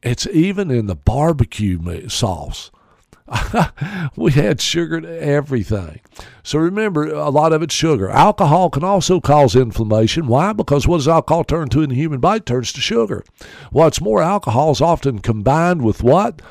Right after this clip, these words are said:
All those foods I just mentioned. I mean, when they do a barbecue or they, uh, they cook a big roast or they, you know, you're having steak, what do you, what, a lot of times, what are people drinking with it? Alcohol.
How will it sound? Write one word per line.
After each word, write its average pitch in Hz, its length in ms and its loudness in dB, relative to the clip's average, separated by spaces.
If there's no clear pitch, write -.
All 208 360 0
those 208 260 0
foods 220 420 0
I 196 140 2
just 190 300 -2
mentioned. 185 580 -6
I 143 120 2
mean, 175 220 2
when 147 160 0
they 190 240 4
do 160 160 6
a 170 60 2
barbecue 165 640 -2
or 123 80 2
they, 151 280 0
uh, 131 260 0
they 139 180 0
cook 175 260 -2
a 131 60 2
big 143 260 0
roast 175 440 4
or 123 80 4
they, 127 260 4
you 139 200 0
know, 139 60 2
you're 110 160 0
having 147 300 0
steak, 196 440 -2
what 226 140 2
do 226 60 -2
you, 214 300 -4
what, 214 220 -2
a 247 40 -2
lot 240 180 0
of - 80 -6
times, 202 280 0
what 104 140 -2
are 131 40 -8
people 156 280 -2
drinking 131 380 -4
with 147 160 0
it? 220 200 -6
Alcohol. 110 720 -4